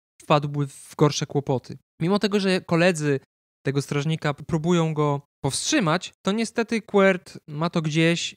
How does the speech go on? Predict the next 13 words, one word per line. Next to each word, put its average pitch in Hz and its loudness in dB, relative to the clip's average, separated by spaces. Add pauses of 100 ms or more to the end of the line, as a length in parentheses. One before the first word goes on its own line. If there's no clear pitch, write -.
i 139 -4
ewidentnie 160 -2
widać 151 -4
tutaj, 135 -2
że, 139 -2
że 139 0 (380)
kopanie 170 2
leżącego 156 0
na 156 0
ziemi 147 -2 (100)
Lukasa 143 0
sprawia 147 -4
mu 139 -4